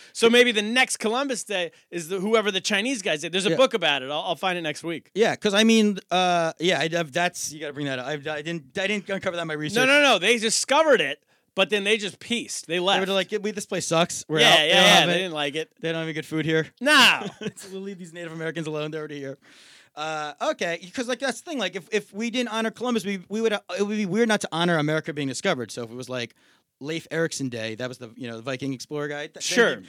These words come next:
Speaker 2: you'd be like, "That guy's way more, uh, racist." I mean, that's super white. That's Vikings. So.
Speaker 1: Oh, yeah, yeah, yeah.
Speaker 2: So I don't know
Speaker 1: That's
Speaker 2: what
Speaker 1: alt-white.
Speaker 2: Yeah, so I don't know what will happen in the future, but I think you gotta honor. Like,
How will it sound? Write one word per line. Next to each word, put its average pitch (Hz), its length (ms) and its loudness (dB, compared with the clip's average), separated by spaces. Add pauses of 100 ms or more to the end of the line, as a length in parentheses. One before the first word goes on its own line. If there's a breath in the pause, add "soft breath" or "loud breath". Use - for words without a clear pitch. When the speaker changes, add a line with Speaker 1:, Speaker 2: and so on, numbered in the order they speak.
(120)
Speaker 2:
you'd 214 120 2
be 233 40 8
like, 196 60 8
"That 208 160 4
guy's 190 180 4
way 180 240 6
more, 156 300 4
uh, 139 260 2
racist." 151 400 -4
I 156 80 -12
mean, 147 80 -14
that's 185 160 -12
super 202 240 -6
white. 123 240 -10
That's 143 160 -10
Vikings. 139 420 -10
So. 120 260 -14 (400 soft breath)
Speaker 1:
Oh, 202 180 8
yeah, 156 200 8
yeah, 143 160 6 (180)
yeah. 107 80 -14
Speaker 2:
So 214 220 2
I 277 200 4
don't 190 240 2
know 160 160 0
Speaker 1:
That's 180 180 2
Speaker 2:
what 175 80 6
Speaker 1:
alt-white. 139 380 4
Speaker 2:
Yeah, 185 240 2
so 190 200 -2
I 220 120 2
don't 269 140 2
know 240 120 4
what 190 300 -2
will 180 140 -4
happen 180 280 -4
in 175 60 -6
the 160 80 -10
future, 180 320 -10
but 160 120 -8
I 147 60 -6
think 247 420 -4
you 214 120 -4
gotta 220 180 4
honor. 196 340 2
Like, 226 160 2